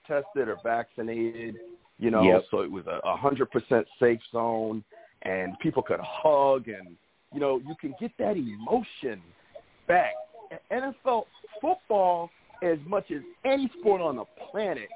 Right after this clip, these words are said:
Speaker 1: is an emotional sport. And you take that fan emotion away and that player emotion away and the coach emo-, you take all that away, and it's not the same.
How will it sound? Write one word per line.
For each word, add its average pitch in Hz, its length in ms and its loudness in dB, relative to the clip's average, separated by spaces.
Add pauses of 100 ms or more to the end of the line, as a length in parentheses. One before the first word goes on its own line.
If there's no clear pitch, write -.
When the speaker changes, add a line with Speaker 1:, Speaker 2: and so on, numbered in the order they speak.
(160)
Speaker 1:
is 139 160 2
an 123 100 -6
emotional 139 680 -2 (200)
sport. - 280 -2 (560)
And 147 160 0
you 269 120 0 (100)
take - 240 -4
that - 180 0 (200)
fan 220 480 2 (320)
emotion 208 560 2
away 208 580 2
and 135 140 -10
that 165 140 -6 (180)
player 214 300 4
emotion 208 580 -6
away 214 480 2 (240)
and 139 100 -4
the 120 80 -4
coach - 380 0 (100)
emo-, 220 160 -10
you 208 160 -10
take 254 160 -2
all 240 200 2
that 214 100 -6
away, 214 400 -2 (280)
and 240 120 -2
it's 247 120 -6
not 269 380 -6
the 311 60 -10 (180)
same. 320 460 0